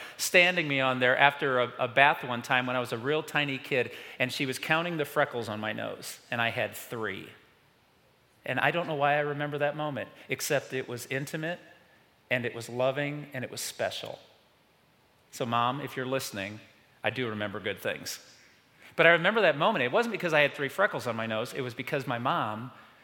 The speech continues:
was right there loving me and combing my hair and drying me off from the bath and doing all the stuff before I put my pajamas on that just are a fond, beautiful memory. Like Maggie talked about with her kids,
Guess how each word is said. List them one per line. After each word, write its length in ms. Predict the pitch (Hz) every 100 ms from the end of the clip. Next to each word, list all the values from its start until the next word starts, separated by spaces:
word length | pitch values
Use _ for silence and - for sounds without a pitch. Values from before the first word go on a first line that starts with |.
| -
was 160 | 120 131
right 200 | 135 139
there 200 | 139 123
loving 440 | 113 135 120 101
me 160 | 92 - - _ _ _ _ _ _ _ -
and 120 | 113
combing 320 | - 151 151
my 200 | 131 127
hair 420 | 123 120 117 - -
and 160 | 104
drying 360 | 127 131 139 143
me 140 | 135
off 220 | 127 127
from 120 | - 120
the 80 |
bath 500 | 113 110 107 107 -
and 140 | 98 117 - - -
doing 220 | - 143 131
all 160 | 135
the 80 | 131
stuff 300 | - 131 123
before 260 | 123 - 123
I 60 |
put 220 | 120 143
my 80 | 123
pajamas 540 | 113 117 113 113 107 101
on 180 | 98
that 260 | 101 - -
just 440 | - 143 147 - - 113
are 120 | 104
a 40 |
fond, 560 | - - 135 135 135 120 -
beautiful 460 | 123 131 127 131
memory. 280 | 127 127 117
Like 220 | 120 120
Maggie 260 | 143 151 139
talked 280 | - 123 127
about 200 | 123 120
with 120 | -
her 100 | 120
kids, 400 | - 160 113